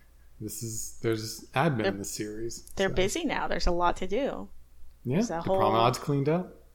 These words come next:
Speaker 2: Yeah.
Speaker 1: It's good.
Speaker 2: It's good stuff. It's a really good note to end on.
Speaker 1: Yeah.
Speaker 2: It f-, really feels like a whole series is ahead of us.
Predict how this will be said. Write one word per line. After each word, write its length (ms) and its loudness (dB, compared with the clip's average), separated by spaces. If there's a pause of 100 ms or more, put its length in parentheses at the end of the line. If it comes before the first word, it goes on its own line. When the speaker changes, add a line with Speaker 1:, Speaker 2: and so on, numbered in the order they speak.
(120)
Speaker 2:
Yeah. 300 -8 (1700)
Speaker 1:
It's 140 -16
good. 280 0 (1000)
Speaker 2:
It's 120 -16
good 180 -6
stuff. 320 -8 (320)
It's 200 2
a 80 6
really 240 6
good 220 2
note 240 4
to 100 2
end 180 -2
on. 280 -4 (840)
Speaker 1:
Yeah. 260 -2 (1300)
Speaker 2:
It 140 6
f-, 180 -6
really 280 8
feels 320 6
like 140 4
a 80 8
whole 320 4
series 420 4
is 120 0
ahead 180 4
of 100 2
us. 440 -6